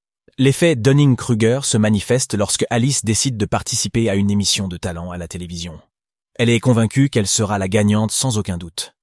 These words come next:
car elle pense qu'elle est bien meilleure que les autres candidats. Cependant, une fois qu'Alice monte sur scène et chante devant un public et un jury, il devient évident pour tout le monde,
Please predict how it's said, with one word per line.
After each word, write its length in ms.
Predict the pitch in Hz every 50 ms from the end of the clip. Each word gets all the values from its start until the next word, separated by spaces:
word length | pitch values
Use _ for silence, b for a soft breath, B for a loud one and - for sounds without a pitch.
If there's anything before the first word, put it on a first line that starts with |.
| _ _ _ _ _ _ -
car 160 | - 87 87
elle 140 | 87 87 -
pense 340 | - 107 104 104 92 -
qu'elle 180 | - - 92 90
est 120 | 90 85
bien 260 | 80 82 92 110 110 110
meilleure 400 | 101 92 85 90 85 82 - -
que 80 | -
les 180 | 87 90 87 95
autres 220 | 87 - - 87
candidats. 480 | - - 90 82 85 76 - - - _ _ _ _ _ _ _ _ _ _ _ _ _ -
Cependant, 480 | - 127 - 110 110 104 127 147 139 b b b b b b b b
une 100 | 95 95
fois 200 | - - 127 110
qu'Alice 440 | - 110 101 104 113 107 - - 104
monte 200 | 104 107 104 -
sur 240 | - - 101 -
scène 400 | - - - 107 104 101 98 92 -
et 100 | - 98
chante 400 | 95 - - - 117 113 107 87
devant 280 | 82 101 92 85 101 95
un 100 | 92 87
public 400 | - 110 101 95 107 104 - -
et 140 | 78 98 98
un 100 | 92 92
jury, 460 | 90 92 90 82 87 98 117 135 - _ _ _ _ _ _ _ _ _
il 160 | - 127 123
devient 300 | 127 143 131 123 143 143 -
évident 360 | 147 135 123 131 131 151 139
pour 180 | - - - -
tout 140 | - 135 123
le 60 | 104
monde, 360 | 104 104 104 107 101 101 98